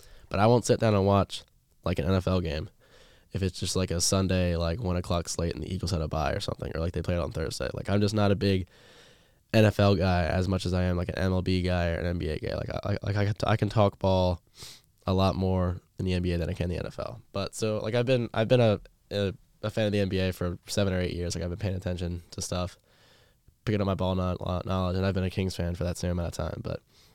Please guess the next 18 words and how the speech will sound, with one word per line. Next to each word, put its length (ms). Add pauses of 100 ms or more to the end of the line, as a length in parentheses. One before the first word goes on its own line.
(180)
yeah, 140
so 160
I'm 60
pretty 140
impressed 220
with 60
myself. 340
Seventeen 380
for 60
twenty-four 480
is 100
pretty 240
good. 240 (960)
I, 120
I 200
would 200
like 200
to, 420